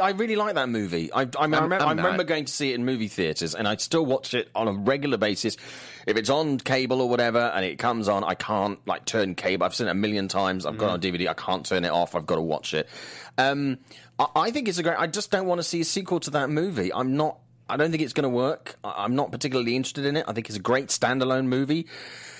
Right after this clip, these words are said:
Speaker 1: I, I'm just not jazzed about it at all.
Speaker 2: Yeah, it's hard to get too
Speaker 1: I
Speaker 2: jazzed
Speaker 1: just
Speaker 2: for an Eddie Murphy movie these days anyways. Um, Coming to America, I think,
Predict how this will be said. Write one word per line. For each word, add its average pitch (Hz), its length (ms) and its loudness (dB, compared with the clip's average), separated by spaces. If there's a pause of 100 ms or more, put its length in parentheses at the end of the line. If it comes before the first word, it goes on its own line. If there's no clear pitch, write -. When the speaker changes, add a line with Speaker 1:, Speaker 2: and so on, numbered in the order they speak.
(540)
Speaker 1:
I, 147 300 -6
I'm 175 160 0
just 180 220 -2
not 151 240 -2
jazzed 143 300 -2
about 113 200 0
it 110 140 -4
at - 240 -8
all. 123 320 0 (840)
Speaker 2:
Yeah, 170 240 -2
it's 165 120 -2
hard 175 160 0
to 156 40 -4
get 117 380 -4
too - 180 0
Speaker 1:
I 120 40 -4
Speaker 2:
jazzed 120 160 4
Speaker 1:
just 117 160 0
Speaker 2:
for 127 100 2
an 117 60 0
Eddie 113 180 0
Murphy 107 540 0 (140)
movie 104 260 0
these 98 260 -2
days 87 460 -2
anyways. 85 640 -6
Um, 117 380 -4
Coming 196 260 -2
to 190 80 -2
America, 156 260 -2
I 135 60 0
think, 135 200 -6